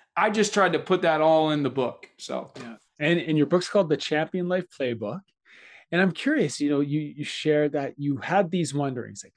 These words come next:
Speaker 2: "What is that guy saying? And I wonder what's happening in that family." But what was, was that the, like, the ignition that started you wanting to create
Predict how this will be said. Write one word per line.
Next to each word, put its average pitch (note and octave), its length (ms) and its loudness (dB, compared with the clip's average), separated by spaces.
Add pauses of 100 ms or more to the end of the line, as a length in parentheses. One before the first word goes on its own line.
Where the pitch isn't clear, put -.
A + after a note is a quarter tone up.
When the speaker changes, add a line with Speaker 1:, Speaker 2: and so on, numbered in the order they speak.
Speaker 2:
"What E3+ 180 2
is F3 100 0
that D#3+ 200 -2
guy D3+ 200 -2
saying? B2 560 -6
And A2+ 180 -8 (420)
I B2+ 40 -4
wonder E3+ 200 6
what's E3+ 180 6
happening D#3 380 0
in C#3+ 140 0
that C#3 240 -4
family." C#3+ 380 -6
But C#3 160 -2
what A3+ 320 2
was, C#4 420 -4 (120)
was D#3 160 2
that C#3+ 340 -4 (140)
the, G3 540 -2 (580)
like, C3 140 -10
the C3+ 100 0
ignition D3 440 -2
that C#3 120 -4
started C#3 460 -2
you C#3 120 -6
wanting C3+ 520 -6
to C3+ 560 -4
create C3 580 0